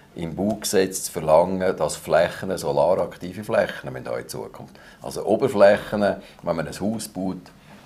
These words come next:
wenn man ein Dach baut und so, müssen einfach in Zukunft solaraktive Flächen haben. Das wird aber nur ganz langsam einen Impact haben, weil die Erneuerungsrate in den Häusern ist einfach sechzig, siebzig, achtzig Jahre, oder?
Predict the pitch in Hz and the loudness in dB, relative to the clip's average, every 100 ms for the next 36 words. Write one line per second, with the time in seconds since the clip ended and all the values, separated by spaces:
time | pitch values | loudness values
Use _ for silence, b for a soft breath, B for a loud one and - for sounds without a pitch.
0 | b b - - - 104 90 87 87 - | b b -20 -20 -6 -2 0 0 2 6
1 | 95 - - 110 101 98 87 85 80 - | 8 6 0 -4 -4 -6 -4 -2 -2 -4
2 | B B 78 87 104 - - 85 - 80 | B B -4 -2 0 0 2 0 -4 -8
3 | - 80 107 - - - 180 - 107 123 | -4 -6 -6 -10 -2 0 0 -4 -8 -6
4 | 123 113 87 - 71 - - B B B | 4 6 6 2 -4 -4 -4 B B B
5 | - 104 147 135 98 95 98 127 135 113 | -4 0 2 6 4 4 6 8 10 10
6 | 113 101 101 95 143 175 165 165 170 170 | 8 8 8 8 8 4 2 2 2 2
7 | 165 214 175 113 95 98 95 101 - 90 | 2 2 4 4 4 6 8 6 0 -2
8 | 87 82 85 76 90 87 80 80 78 - | -2 -2 -8 -8 -8 -6 -6 -4 -6 -2
9 | 73 71 - - 71 78 - 76 - - | -2 -2 -6 -10 -10 -8 -2 -2 -2 -2
10 | 110 123 85 90 | 8 8 8 4